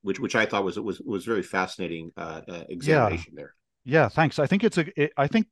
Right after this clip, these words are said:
Speaker 2: for me, it's, it was a key way to ground some concepts that are otherwise a bit vague sounding, things like purpose and meaning and value. They don't sound very scientific,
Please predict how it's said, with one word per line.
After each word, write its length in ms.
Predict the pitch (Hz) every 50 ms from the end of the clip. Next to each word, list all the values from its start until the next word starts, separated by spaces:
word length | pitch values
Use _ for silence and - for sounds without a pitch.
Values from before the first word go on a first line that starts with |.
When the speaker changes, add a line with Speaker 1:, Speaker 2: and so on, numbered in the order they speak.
| _ -
Speaker 2:
for 100 | - 156
me, 200 | 151 175 175 160
it's, 120 | 147 -
it 140 | - 135 123
was 140 | 117 123 127
a 40 |
key 300 | 117 - - - 170 175
way 340 | 165 143 135 127 123 120 117 -
to 120 | - 113
ground 560 | 82 - 113 113 113 117 117 120 117 113 107
some 480 | - - 120 107 104 104 101 98 98 - _ _ - - _ _
concepts 560 | - - - 170 165 143 - 135 110 - -
that 140 | - 117 107
are 100 | 110 113
otherwise 400 | 123 131 135 127 120 110 101 -
a 60 | 107
bit 240 | 104 - - 117 113 _ -
vague 420 | 113 95 87 117 110 117 117 107 95
sounding, 600 | - - 113 85 82 82 82 76 76 71 76 80 - 107 -
things 200 | 143 131 120 -
like 160 | 120 107 - -
purpose 600 | - - 123 120 - - 110 95 - - - - -
and 240 | 110 95 95 95 95
meaning 420 | 101 107 107 104 98 90 87 76 - _ _ _ _ _ -
and 240 | 123 107 98 92
value. 460 | 87 104 92 98 113 110 90 78 73 -
They 100 | 110 110
don't 160 | 110 131 123
sound 200 | - 127 113 104
very 180 | 117 107 104
scientific, 640 | - - 113 107 107 98 - 117 110 - 139 - -